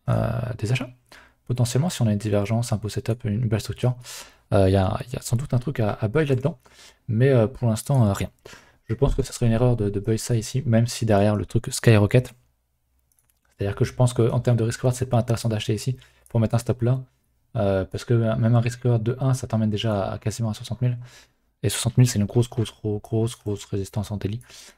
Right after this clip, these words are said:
Euh, et je pense qu'il y a, il y a, il y a plus malin à faire.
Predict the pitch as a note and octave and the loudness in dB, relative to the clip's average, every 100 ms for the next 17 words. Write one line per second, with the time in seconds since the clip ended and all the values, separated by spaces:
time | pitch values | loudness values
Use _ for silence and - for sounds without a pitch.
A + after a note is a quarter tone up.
0 | _ _ A2+ G2+ G2 G2 G2 G2 G#2 G2 | _ _ -6 -4 -4 -4 -6 -6 -6 -6
1 | - G#2+ - - G2+ G2 B2 - B2 - | -6 -6 -6 -8 -6 -6 -10 -12 -14 -16
2 | - - B2 A2 A2+ G#2+ D3 | -6 2 6 6 4 2 -2